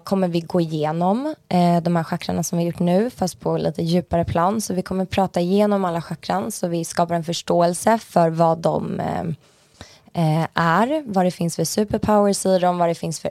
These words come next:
utmaningar. Ehm, vi kommer också prata om vad chakra är, eh, så att vi verkligen lägger grunderna.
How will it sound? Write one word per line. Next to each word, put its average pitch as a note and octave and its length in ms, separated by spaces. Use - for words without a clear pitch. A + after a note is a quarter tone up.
utmaningar. F3 1000
Ehm, E3 540
vi G3+ 80
kommer G#3 180
också G3 180
prata F3 340
om D#3 120
vad E3 300
chakra - 360
är, A3+ 400
eh, E3 360
så - 160
att E3 140
vi E3 100
verkligen D#3+ 360
lägger E3+ 220
grunderna. E3+ 680